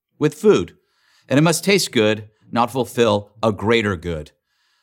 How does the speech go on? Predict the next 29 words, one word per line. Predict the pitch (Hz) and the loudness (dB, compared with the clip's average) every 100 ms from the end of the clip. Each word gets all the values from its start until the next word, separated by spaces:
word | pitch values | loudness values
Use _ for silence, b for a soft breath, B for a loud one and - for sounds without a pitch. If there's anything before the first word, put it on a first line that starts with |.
| _ - | _ -2
All | 190 | -2
success | 202 175 - 165 - | 0 -2 0 0 0
in | 113 | 0
life | 110 95 104 | 0 -2 -8
is | 87 | -4
based | 117 107 104 | -2 -2 -4
on | 92 | -6
conservative | 104 98 113 98 95 90 | -6 -6 -4 -4 -8 -6
principles. | 113 101 85 82 78 - _ _ _ _ | -6 -6 -8 -8 -8 -16 _ _ _ _
Ponder | 151 165 139 | 0 0 2
that | 147 120 | 2 0
the | 117 | -2
next | 117 - | -2 -4
time | 135 127 107 | 0 0 0
you | |
hear | 101 107 | 0 -2
a | 95 | -2
great | 104 113 - | -2 -2 -2
piece | 113 107 | -8 -8
of | 87 | -6
music, | 117 104 82 - _ _ _ | -6 -4 -10 -12 _ _ _
hit | 175 - | -2 0
the | 117 | -4
gym, | - 131 104 80 80 _ _ - | 0 0 0 -4 -12 _ _ -2
or | 123 | 0
eat | 143 117 | 2 0
a | |
tasty | 98 127 117 - 98 | 0 -4 -4 -4 -4
meal. | 101 95 78 | -2 -2 -6